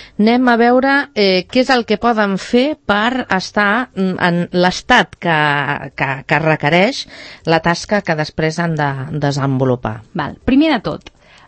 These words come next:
Speaker 2: el cuidador d'aquesta persona no pot ocupar el cent per cent del temps del cuidador. Això és bàsic, val? És a dir, estem parlant de que aquest cuidador ha de tenir, mm, a nivell de cuidados, doncs això, un seixanta, setanta per cent, eh, de cuidar, però llavors ha de tenir un trenta, quaranta per cent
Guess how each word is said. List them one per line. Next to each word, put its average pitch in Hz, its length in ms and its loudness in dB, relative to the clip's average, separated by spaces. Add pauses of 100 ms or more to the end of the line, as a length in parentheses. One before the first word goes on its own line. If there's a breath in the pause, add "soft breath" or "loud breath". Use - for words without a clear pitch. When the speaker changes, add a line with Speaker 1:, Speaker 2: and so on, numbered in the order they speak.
(340 soft breath)
Speaker 2:
el 214 160 2
cuidador 247 380 0
d'aquesta 226 300 -4
persona 285 360 0
no 247 160 2
pot 226 220 -6
ocupar 208 260 -4
el - 60 -8
cent 208 180 -2
per 180 160 -4
cent 208 220 -2
del 170 160 -2
temps 160 180 -4
del - 160 -6
cuidador. - 400 -8
Això - 160 -6
és - 160 -8
bàsic, - 600 -10 (340 loud breath)
val? 202 240 0 (240 loud breath)
És 196 160 -2
a 190 80 0
dir, 180 120 2
estem 247 260 -2
parlant 247 320 0
de 220 80 2
que 196 80 0
aquest 202 240 -4
cuidador 233 520 0
ha 208 140 -2
de 214 160 0
tenir, 247 440 0 (140)
mm, 50 300 -12 (560)
a 190 80 0
nivell 190 280 2
de 214 120 0
cuidados, 165 560 -2
doncs 156 160 -8
això, 160 320 -6
un 170 160 -6
seixanta, 226 460 -4
setanta 226 500 -2
per 185 140 -6
cent, 214 360 -6
eh, 160 1040 -2
de 180 180 0
cuidar, 220 440 0
però 208 120 0
llavors 220 200 0
ha 262 100 2
de 233 140 0
tenir 214 120 2
un 240 140 4
trenta, 185 380 -2
quaranta 220 400 0
per 185 140 -8
cent 277 300 -4